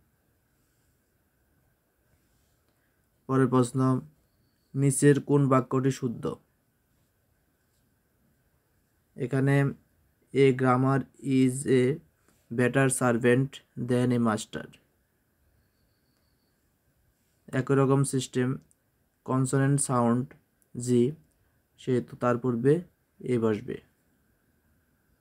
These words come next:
"I saw a one-eyed man when I was walking।" এখানে এ বসার কারণ হচ্ছে,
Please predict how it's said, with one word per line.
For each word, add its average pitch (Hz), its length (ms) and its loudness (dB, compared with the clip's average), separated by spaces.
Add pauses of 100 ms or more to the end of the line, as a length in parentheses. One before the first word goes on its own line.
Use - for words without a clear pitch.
(1700)
"I 139 240 2 (220)
saw 131 220 4 (920)
a 147 300 4 (340)
one-eyed 123 540 2 (140)
man 113 220 0 (480)
when 123 260 2 (200)
I 120 40 2 (140)
was 117 160 4 (140)
walking।" - 320 -4 (4000)
এখানে 139 560 2
এ 143 220 2
বসার 131 340 2
কারণ 127 280 2
হচ্ছে, 135 360 -2